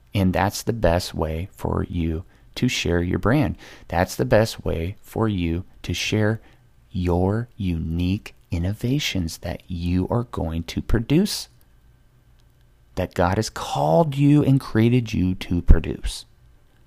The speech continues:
You gotta do it together with other people. Remember,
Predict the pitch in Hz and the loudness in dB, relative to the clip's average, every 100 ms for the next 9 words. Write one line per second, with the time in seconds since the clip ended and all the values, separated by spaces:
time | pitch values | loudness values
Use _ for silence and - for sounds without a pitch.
0 | _ _ _ - 82 - 78 85 101 98 | _ _ _ -8 -8 -4 -4 -2 -2 -4
1 | 92 85 85 - - _ _ _ _ - | -4 -4 -4 -6 -16 _ _ _ _ -4
2 | 131 - 110 92 104 - 98 87 80 85 | -2 2 0 0 -4 -4 -2 0 0 -2
3 | - 78 - - - 87 85 95 82 | -4 -6 -6 -10 -10 -2 2 2 2